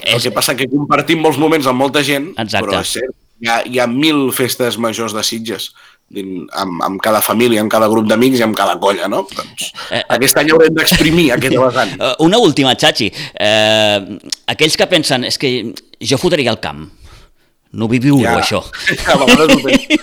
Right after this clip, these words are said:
Speaker 1: <laughs> També n'hi ha d'aquests, eh?
Speaker 2: Sí, n'hi ha, n'hi ha de dos tipus, els que volen fotre el camp perquè no hi ha els,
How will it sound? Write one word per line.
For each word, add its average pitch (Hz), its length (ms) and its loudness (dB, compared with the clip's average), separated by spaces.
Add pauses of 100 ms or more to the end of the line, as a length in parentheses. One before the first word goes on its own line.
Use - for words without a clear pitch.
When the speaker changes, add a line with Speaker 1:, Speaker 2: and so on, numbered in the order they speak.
(440)
Speaker 1:
<laughs> - 800 -8
També 147 160 4
n'hi 156 120 2
ha 165 40 2
d'aquests, 90 340 -2
eh? 127 140 -2 (720)
Speaker 2:
Sí, 156 300 2
n'hi 151 160 0
ha, 156 80 2
n'hi 139 160 -2
ha 147 80 0
de 175 100 4
dos 170 200 0
tipus, 151 280 -2
els 120 140 -2
que - 80 -2
volen 147 240 2
fotre 165 220 0
el 147 100 0
camp 156 180 2
perquè 123 220 -2
no 131 80 0
hi 143 80 2
ha 151 60 4
els, 147 100 -2